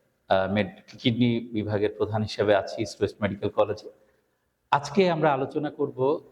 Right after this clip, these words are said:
কিডনি রোগের লক্ষণগুলো সম্পর্কে। আপনারা জানেন যে কিডনি হচ্ছে আমাদের দেহের একটি ভাইটাল অর্গান। আহ, কিডনির যদি আমরা লক্ষণগুলো আলাপ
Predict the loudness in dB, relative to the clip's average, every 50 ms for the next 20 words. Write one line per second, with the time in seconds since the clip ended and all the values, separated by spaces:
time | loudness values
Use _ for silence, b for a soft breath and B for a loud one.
0 | _ 0 0 0 2 2 0 2 2 2 2 2 2 2 2 0 -4 -4 0 0
1 | 0 0 0 -4 -6 -8 -12 _ _ _ -16 -8 -2 0 0 0 0 0 -2 -4
2 | -4 -4 -2 -4 -4 -6 -6 -20 -20 _ _ _ _ _ _ _ _ b b b
3 | b b b b b _ _ _ -2 -2 0 2 2 2 2 4 4 2 2 2
4 | 0 0 -2 -2 -2 0 0 0 0 0 -4 -6 -6 -4 -4 -4 -4 -4 -4 -2
5 | 0 0 2 0 0 2 2 0 0 0 -2 -2 0 0 0 -4 -6 -6 -10 -10
6 | -6 -4 -4 -2 -2 0 0 0 2 0 -2 -2 0 -2 -2 -2 -4 _ _ _
7 | _ _ _ _ _ _ _ _ _ _ _ -2 0 2 2 2 0 -2 -4 -8
8 | -14 -16 -20 _ _ _ _ -6 -2 -2 -2 -2 0 0 2 2 4 4 2 0
9 | -2 -6 -12 -14 -14 -14 -12 -6 0 0 0 2 4 2 2 2 0 0 0 0
10 | -2 -4 -6 -12 _ _ _ _ -4 0 0 0 0 -2 -6 -2 0 0 0 0
11 | 0 2 2 2 0 -2 -2 -2 -2 0 -2 -2